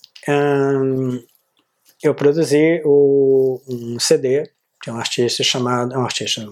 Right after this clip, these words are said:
um tecladista sueco chamado Anders Helmersson. Ele já é um músico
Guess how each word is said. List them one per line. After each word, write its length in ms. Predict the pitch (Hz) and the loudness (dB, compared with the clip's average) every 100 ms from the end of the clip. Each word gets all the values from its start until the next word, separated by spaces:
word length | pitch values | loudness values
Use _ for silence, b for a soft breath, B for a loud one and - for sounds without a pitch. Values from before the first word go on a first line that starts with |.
| - _ _ 139 | -20 _ _ -2
um 40 | |
tecladista 680 | 165 180 139 117 160 180 127 | 0 2 2 2 -2 -2 -6
sueco 400 | - 131 135 147 | -4 0 0 0
chamado 400 | - 135 135 139 | -2 0 0 0
Anders 420 | 165 185 165 - - | 0 2 2 0 -4
Helmersson. 580 | 131 143 165 175 214 220 - B B B B B - | -4 -2 -4 -4 -4 -4 -8 B B B B B 0
Ele 160 | 127 | 2
já 120 | 127 | 2
é 20 | 143 | 2
um 80 | |
músico 500 | 139 139 135 - 117 | 2 2 0 -6 -8